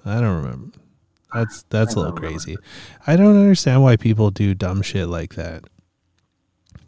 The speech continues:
Speaker 1: But
Speaker 2: Yeah, it's already dumb enough for you to be shooting film on twenty twenty, like, twenty twenty-two. You don't have to be drinking the developer too.
Speaker 1: I,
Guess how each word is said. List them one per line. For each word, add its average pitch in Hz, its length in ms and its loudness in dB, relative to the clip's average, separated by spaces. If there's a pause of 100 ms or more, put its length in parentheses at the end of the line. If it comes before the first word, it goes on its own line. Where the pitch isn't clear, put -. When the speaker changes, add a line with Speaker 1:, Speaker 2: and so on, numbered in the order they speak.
(240)
Speaker 1:
But 98 300 2
Speaker 2:
Yeah, 107 240 -2
it's 120 140 -2
already 139 420 4
dumb 127 280 2
enough 120 340 0
for 110 160 0
you 107 120 -2
to 104 140 0
be 101 60 -2
shooting 107 360 -8 (120)
film 101 220 -4
on 95 240 -10 (220)
twenty 104 480 -2
twenty, 120 680 -2
like, 110 180 -2
twenty 113 140 0
twenty-two. 110 400 -4
You 107 100 0
don't 120 200 0
have 107 200 -2
to 98 100 -8
be 92 300 -6 (460)
drinking 110 420 0
the 92 60 -4 (160)
developer 95 460 -2
too. - 140 -6 (1400)
Speaker 1:
I, 139 220 2